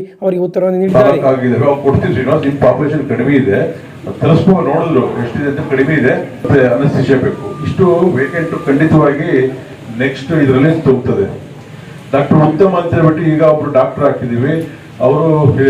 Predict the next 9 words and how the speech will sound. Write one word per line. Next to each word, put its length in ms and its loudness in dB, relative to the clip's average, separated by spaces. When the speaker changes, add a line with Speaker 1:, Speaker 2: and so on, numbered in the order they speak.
Speaker 2:
ಉತ್ತರ 160 2
ಬರ್ತಿದ್ದೀರಾ, 500 2
ಒಬ್ಬೊಬ್ಬರನ್ನ 760 2
ಒಂದೊಂದು 460 2
ಊರಿಂದ 300 2
ಹಾಕ್ತಾ 300 0
ಇದ್ದಾರೆ. 260 0
ಇಲ್ಲಂದ್ರೆ 480 2
ಏನು 240 2